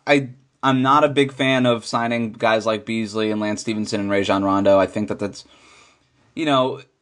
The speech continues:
yeah, they're one-year deals. Best case scenario is that they're all on this contract year, super angsty, trying to get back at the N B A type of season, and they outperform,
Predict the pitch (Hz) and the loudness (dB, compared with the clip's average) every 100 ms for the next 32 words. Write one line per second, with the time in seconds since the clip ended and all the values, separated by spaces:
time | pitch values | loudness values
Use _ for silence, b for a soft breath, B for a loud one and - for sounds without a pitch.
0 | - 143 151 143 135 127 139 139 131 123 | -6 0 2 2 0 0 2 2 0 0
1 | 127 127 127 - - 135 147 - 147 143 | 0 0 -2 -6 0 2 0 -2 -2 0
2 | 139 131 123 131 135 135 120 113 110 117 | -2 -2 -2 0 0 0 0 -2 0 2
3 | 113 113 117 117 107 - 113 117 127 117 | 2 4 2 0 -6 -8 -6 -4 2 2
4 | 110 113 113 113 107 - 113 113 110 107 | 2 -4 -2 -2 -2 -6 -2 0 0 -2
5 | 107 - 117 107 113 113 110 107 - 107 | -4 -4 -4 0 0 0 0 -2 0 2
6 | 107 117 113 110 107 107 107 110 113 107 | 2 -2 -2 0 2 2 2 2 2 0
7 | 101 - 113 110 113 107 104 104 - 107 | 0 -6 -4 -2 -2 -2 0 0 2 0
8 | - 104 - 110 110 120 | 0 -6 -4 0 0 -2